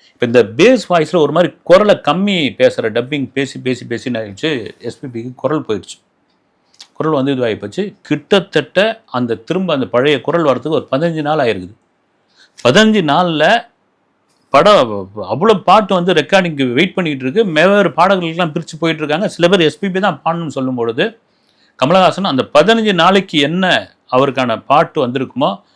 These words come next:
அதற்கான ஒரு தொகையை வந்து எடுத்து போயிட்டு எஸ் பி பி கிட்ட கொடுக்குறாராம்.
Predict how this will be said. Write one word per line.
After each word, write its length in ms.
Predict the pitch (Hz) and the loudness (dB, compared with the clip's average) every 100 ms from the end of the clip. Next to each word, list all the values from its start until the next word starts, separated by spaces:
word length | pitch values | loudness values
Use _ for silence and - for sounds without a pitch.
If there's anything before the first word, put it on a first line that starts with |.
| _ - | _ 0
அதற்கான 420 | 123 123 127 113 | 0 2 0 0
ஒரு 160 | 104 - | -4 -2
தொகையை 340 | 143 180 196 | -2 0 -2
வந்து 400 | 139 113 156 185 _ _ | -2 -2 -4 -4 _ _
எடுத்து 260 | 131 127 143 | -10 -6 -6
போயிட்டு 400 | 117 - 85 - _ _ | -6 -6 -10 -12 _ _
எஸ் 160 | - - | -12 -2
பி 120 | 151 | -2
பி 100 | 123 | -2
கிட்ட 220 | 107 107 | -8 -6
கொடுக்குறாராம். 420 | 123 110 107 143 | -4 -2 -2 -4